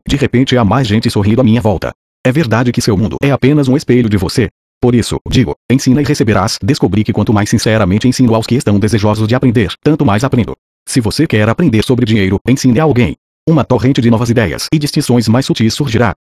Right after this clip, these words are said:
Houve momentos em que doei e nada retornou ou em que o que recebi não era o que eu desejava. Mas depois de refletir e examinar minha alma, concluí que em vez de doar por doar, eu estava doando para receber. Meu pai ensinava professores e se tornou mestre dos mestres.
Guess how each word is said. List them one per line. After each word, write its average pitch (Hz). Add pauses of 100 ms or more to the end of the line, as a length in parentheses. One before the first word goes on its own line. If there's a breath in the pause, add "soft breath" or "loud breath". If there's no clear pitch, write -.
Houve 143
momentos 101
em 180
que 123
doei 113
e 139
nada 117
retornou 113
ou 117
em 123
que 147
o 139
que -
recebi 120
não 151
era 95
o 113
que 117
eu 156
desejava. 101 (340)
Mas 131
depois 123
de 113
refletir 107
e -
examinar 110
minha 117
alma, 104 (100)
concluí 139
que -
em 117
vez 107
de 107
doar 113
por 120
doar, 110 (100)
eu 151
estava 143
doando 127
para 113
receber. 110 (380)
Meu 123
pai 117
ensinava 120
professores 110
e 160
se -
tornou 113
mestre 107
dos 92
mestres. 90